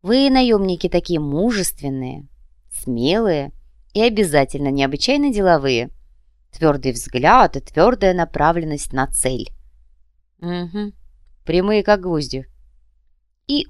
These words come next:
очень серьезные". В темных глазах девчонки заиграли огоньки. "Кстати, твое предположение подтвърдилось?" "Какое предположение?"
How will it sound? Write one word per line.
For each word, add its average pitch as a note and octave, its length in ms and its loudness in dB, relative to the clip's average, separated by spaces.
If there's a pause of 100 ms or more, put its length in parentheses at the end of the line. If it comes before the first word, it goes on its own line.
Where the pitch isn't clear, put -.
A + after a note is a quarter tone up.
(120)
очень E3+ 520 0
серьезные". D#3+ 840 -6 (580)
В - 80 -20
темных D#3 340 -4
глазах D#3 360 2
девчонки D#3+ 440 -6
заиграли D#3+ 380 0
огоньки. D#3 500 -4 (520)
"Кстати, - 520 -6 (420)
твое A#3+ 280 4
предположение A#3+ 640 0
подтвърдилось?" A3+ 800 -2 (880)
"Какое G3+ 320 -2
предположение?" D3 800 -4